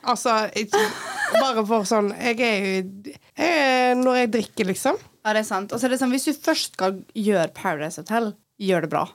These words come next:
Speaker 1: Ja.
Speaker 2: Eller sånn, gjør det sykt, på en måte.
Speaker 1: Hvis jeg hadde lyst til å hatt en karriere som skandaløs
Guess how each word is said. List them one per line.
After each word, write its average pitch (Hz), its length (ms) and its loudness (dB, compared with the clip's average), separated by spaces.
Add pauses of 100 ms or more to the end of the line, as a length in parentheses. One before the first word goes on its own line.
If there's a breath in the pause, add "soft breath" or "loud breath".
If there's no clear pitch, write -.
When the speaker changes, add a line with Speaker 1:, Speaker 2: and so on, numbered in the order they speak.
(120)
Speaker 1:
Ja. 262 240 2
Speaker 2:
Eller 233 180 4
sånn, 208 240 0
gjør 226 320 4
det 202 80 -8
sykt, - 480 -2
på 269 80 0
en 247 80 4
måte. 269 220 2 (300)
Speaker 1:
Hvis 262 140 -2
jeg 311 80 2
hadde 262 180 0
lyst 302 240 -4
til - 80 -4
å - 80 0
hatt 254 160 -2
en 208 80 0
karriere 220 560 0
som 202 240 -4
skandaløs 208 680 -2